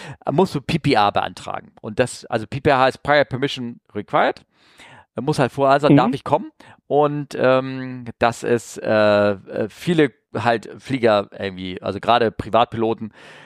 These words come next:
Speaker 1: äh, oder kleine Flugzeuge, kleine Rund-, die Rundflüge machen und also, dass sie ein bisschen nervt, dass sie während der E M eingeschränkt sind oder dass der Flughafen sagen kann, „Nö,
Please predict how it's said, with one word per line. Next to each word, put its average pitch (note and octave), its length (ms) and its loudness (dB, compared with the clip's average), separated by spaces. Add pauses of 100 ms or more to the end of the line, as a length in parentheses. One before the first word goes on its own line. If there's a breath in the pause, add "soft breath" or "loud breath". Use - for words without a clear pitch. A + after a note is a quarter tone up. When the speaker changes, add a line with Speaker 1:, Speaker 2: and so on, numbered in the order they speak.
(160 loud breath)
Speaker 1:
äh, G#2+ 180 2
oder G#2 240 2
kleine C3 340 0
Flugzeuge, A#2+ 420 -2
kleine G#2 520 2
Rund-, B2 240 -2
die G#2+ 60 -4
Rundflüge C3 480 0
machen A#2+ 220 -2
und A2+ 60 -6
also, A2 280 0
dass A2 160 -2
sie C3 80 -6
ein A#2 40 -6
bisschen G#2+ 220 -6
nervt, G#2+ 320 2
dass A#2 140 -4
sie A2 100 -6
während A2+ 240 0
der G2 100 -2
E G2+ 120 -2
M G#2 280 0 (800 soft breath)
eingeschränkt E3+ 500 0
sind A2 200 0
oder A2+ 300 2
dass B2 160 -4
der C3 100 -2
Flughafen D3 380 -2
sagen B2+ 200 2
kann, C3+ 180 -2
„Nö, C#3 160 4